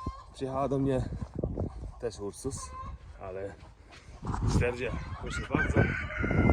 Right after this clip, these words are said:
Czterdziecha. Łysy i pękniętym blokiem koledze pękło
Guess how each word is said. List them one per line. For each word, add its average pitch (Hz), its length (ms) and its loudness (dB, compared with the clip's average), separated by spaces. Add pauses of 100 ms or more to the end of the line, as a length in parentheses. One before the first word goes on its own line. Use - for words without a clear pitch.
(120)
Czterdziecha. - 680 2 (840)
Łysy - 220 8 (760)
i - 40 4
pękniętym - 580 6
blokiem - 340 0 (880)
koledze 117 440 4 (360)
pękło - 380 6